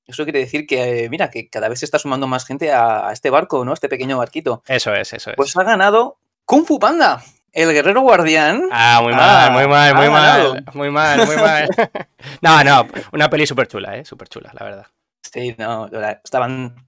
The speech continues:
Speaker 1: las cuatro que habíamos puesto, ¿no? Que era Shrek, Madagascar,
Speaker 2: Ujú.
Speaker 1: eh, Cómo entrenar a tu dragón y, y Kung Fu Panda, las cuatro, bueno, pues ya hablamos de ellas la semana pasada, o hace un par de semanas, perdón,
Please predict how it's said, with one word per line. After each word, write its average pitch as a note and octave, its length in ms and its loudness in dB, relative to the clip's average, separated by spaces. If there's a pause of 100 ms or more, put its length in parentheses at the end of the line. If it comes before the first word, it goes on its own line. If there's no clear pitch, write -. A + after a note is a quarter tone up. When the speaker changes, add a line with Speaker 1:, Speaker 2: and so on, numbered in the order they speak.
(380)
Speaker 1:
las B2+ 140 -4
cuatro C#3+ 180 0
que C#3+ 60 0
habíamos B2+ 280 0
puesto, C#3 260 -6
¿no? C#3 100 0
Que C3 80 -6
era B2 260 0
Shrek, B2 540 -4
Madagascar, B2+ 680 0
Speaker 2:
Ujú. C3 100 -6
Speaker 1:
eh, A#2 200 -6 (120)
Cómo C3+ 160 -8
entrenar B2+ 180 -8
a B2 40 -6
tu A#2+ 100 -6
dragón A#2+ 340 -2
y, A#2 220 -10
y B2+ 80 -10
Kung B2+ 160 -12
Fu A2 100 -18
Panda, A#2 200 -8
las A2+ 120 -8
cuatro, A#2+ 340 -10
bueno, G#2 200 -20
pues G2 100 -20
ya G2 60 -10
hablamos G#2 320 -10
de A2 80 -12
ellas A2+ 260 -6
la A2+ 120 -8
semana G#2+ 260 -8
pasada, A2+ 340 -6
o A#2+ 80 -4
hace A2+ 120 -12
un A2 60 -12
par G#2+ 100 -12
de G#2+ 100 -16
semanas, A#2 340 -10
perdón, C#3 420 -6